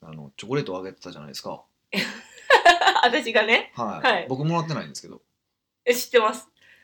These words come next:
Speaker 1: え、なんで？
Speaker 2: <laughs>
Speaker 1: 普通、俺やろ。
Speaker 2: いやいやいや、し-、いや、<laughs> そこ突っ込みます？
Speaker 1: いや、ちょっと
Speaker 2: しかも過ぎた話。
Speaker 1: 突っ込んどこうかなと思って。ちょっとちっちゃい
Speaker 2: え、
Speaker 1: 男を、
Speaker 2: 男やって思われ
Speaker 1: 男を、男を演出しようかなと思ったんですけど。
Speaker 2: <laughs> いやいや、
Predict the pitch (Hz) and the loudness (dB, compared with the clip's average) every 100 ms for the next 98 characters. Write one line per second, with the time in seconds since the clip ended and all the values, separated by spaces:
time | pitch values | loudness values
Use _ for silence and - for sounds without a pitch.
0 | - - - 139 - 571 508 - - - | -4 2 2 6 8 10 10 10 8 8
1 | 370 - - 185 208 277 311 311 311 311 | 2 0 4 4 4 2 2 4 6 6
2 | 311 277 - _ 233 262 277 185 95 - | 6 4 -2 _ 8 12 12 12 6 -2
3 | - - _ _ _ - 370 392 370 302 | -12 -20 _ _ _ 2 6 8 8 6
4 | - - 269 233 - - - _ _ - | 2 0 4 4 4 -16 -20 _ _ 0
5 | - - - - 233 226 370 427 - 508 | 0 2 -2 -2 -2 -2 -2 0 6 8
6 | 508 554 554 466 554 554 - 165 370 320 | 10 8 8 8 8 6 2 6 8 10
7 | 262 294 302 320 262 254 233 208 190 160 | 8 8 8 10 10 10 6 2 2 2
8 | 151 170 175 175 151 127 113 101 147 135 | 2 2 2 2 2 0 0 -6 -4 -2
9 | - 165 131 113 104 - - 349 349 302 | 0 4 4 4 0 4 8 10 10 10
10 | 285 - 311 330 330 381 427 494 523 196 | 10 12 12 12 10 12 10 12 10 10
11 | 190 143 143 175 165 165 165 135 113 - | 8 8 6 6 4 4 4 2 2 4
12 | - - 466 - 403 233 202 - - - | 2 2 0 2 2 2 -2 -4 -6 2
13 | 285 277 | 6 6